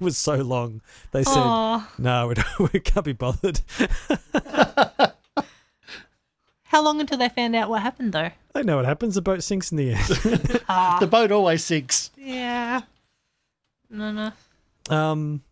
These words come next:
Speaker 2: I think I saw that about five times in a cinema, so it's a little bit different for me. <laughs>
Speaker 1: We, um, we probably got to have the first V C R, and I don't think we bought any m-,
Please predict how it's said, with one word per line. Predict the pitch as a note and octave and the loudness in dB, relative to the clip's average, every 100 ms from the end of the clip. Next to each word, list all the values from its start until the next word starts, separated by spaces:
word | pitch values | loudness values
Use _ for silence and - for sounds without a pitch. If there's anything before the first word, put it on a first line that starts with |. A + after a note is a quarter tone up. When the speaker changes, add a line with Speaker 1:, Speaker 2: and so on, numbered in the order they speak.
| - | -6
Speaker 2:
I | A#3 | -4
think | C4 B3 | -2 -4
I | |
saw | A3+ A3 | -2 -2
that | G3+ F#3+ | -2 0
about | F#3 - | -2 -2
five | F#3 F3+ - | -4 -4 -6
times | F3+ F#3 F#3 | -10 -10 -10
in | F3+ | -10
a | |
cinema, | - F#3 F#3 F#3 | -6 -6 -6 -8
so | - F3+ | -10 -10
it's | - | -4
a | |
little | G3 F#3 | -2 0
bit | F3+ - _ - | -2 -8 _ -8
different | - G3 F#3+ | -6 -6 0
for | B3+ | 2
me. | B3 A#3+ - | 4 2 4
<laughs> | F#3 - B3 - C4 - C#4 - D4 D4 G#2 - - C#3 | 4 4 2 4 0 2 -2 0 -2 0 0 0 -2 -2
Speaker 1:
We, | D#3 E3 | 0 2
um, | C3+ B2 A#2+ A#2 A#2 _ _ _ _ _ _ - | 0 -2 -4 -6 -8 _ _ _ _ _ _ -4
we | D#3 | 0
probably | A3 D#3+ | 2 2
got | C3+ | 0
to | |
have | A#2+ A2+ | -2 -4
the | G#2+ | -8
first | - A#2+ - - | -2 -2 -2 -4
V | A#2+ | -4
C | A2+ B2 A2+ | -2 -2 -2
R, | A2 A2 G#2+ G#2+ - _ _ _ _ _ _ - | -2 -2 -4 -6 -10 _ _ _ _ _ _ -4
and | B2 | 0
I | |
don't | E3+ | 0
think | A3+ G#3 | 0 0
we | |
bought | C#3 A#2+ C#3 - | 0 0 -2 -2
any | D3 D3+ D#3+ C3+ _ _ _ - | -4 -6 -6 -12 _ _ _ -10
m-, | B2 B2 B2 | -8 -8 -14